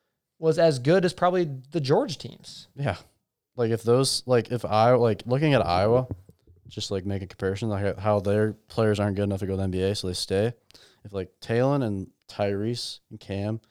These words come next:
Speaker 2: and Lindell would be all in this year, this year's team.
Speaker 1: Yeah, it'd be seniors.
Speaker 2: Yeah. We would, we'd probably be the most talented team in the Big Twelve.
Speaker 1: Right. Yeah. So it's, again,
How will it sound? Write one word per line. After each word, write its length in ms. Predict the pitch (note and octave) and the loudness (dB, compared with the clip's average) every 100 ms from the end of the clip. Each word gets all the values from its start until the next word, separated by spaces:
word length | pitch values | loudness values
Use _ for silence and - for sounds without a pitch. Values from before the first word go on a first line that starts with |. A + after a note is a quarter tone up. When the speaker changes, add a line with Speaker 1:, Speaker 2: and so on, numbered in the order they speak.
| _ - | _ -12
Speaker 2:
and 80 | |
Lindell 300 | G#2 G2+ G#2 | -6 -2 0
would 80 | G#2 | 0
be 60 | F#2 | -2
all 180 | G2+ G2+ | -2 0
in 80 | G2+ | -2
this 160 | F#2+ | -6
year, 120 | F#2 - | -8 -12
this 180 | G#2+ G2+ | -16 -10
year's 120 | G2 | -10
team. 220 | - E2+ E2+ - | -8 -12 -12 -10
Speaker 1:
Yeah, 60 | D#3+ | -6
it'd 80 | B2+ | -4
be 80 | |
seniors. 540 | B2 C#3+ B2 G#2 - - _ | -4 -6 -6 -8 -16 -20 _
Speaker 2:
Yeah. 140 | - E2 _ _ _ _ _ _ _ _ _ _ | -16 -16 _ _ _ _ _ _ _ _ _ _
We 80 | G2 | -20
would, 120 | F#2 E2+ _ _ _ _ _ _ _ _ _ - | -20 -20 _ _ _ _ _ _ _ _ _ -8
we'd 140 | A#2+ | 0
probably 260 | C3+ B2+ A#2+ | 6 6 6
be 60 | |
the 60 | A#2 | 6
most 220 | A#2+ A2 | 4 4
talented 420 | A#2 A2+ A2+ G#2 | 4 4 2 -4
team 260 | - A#2 A2+ | -2 0 2
in 80 | G#2+ | 2
the 260 | G2 F#2 | 0 -4
Big 180 | - G2+ | -4 -6
Twelve. 480 | - A2+ E2+ - - _ _ _ _ _ _ _ _ _ _ _ | -2 -2 -2 -6 -20 _ _ _ _ _ _ _ _ _ _ _
Speaker 1:
Right. 240 | C3 G#2+ - - | -6 -6 -8 -4
Yeah. 240 | B2+ G2 | -2 -2
So 180 | - C#3+ | 2 4
it's, 340 | C3+ - - - _ _ _ _ _ _ _ _ _ _ _ - | 4 0 -10 -18 _ _ _ _ _ _ _ _ _ _ _ -8
again, 480 | B2+ B2+ A#2+ B2 | -2 0 -2 -4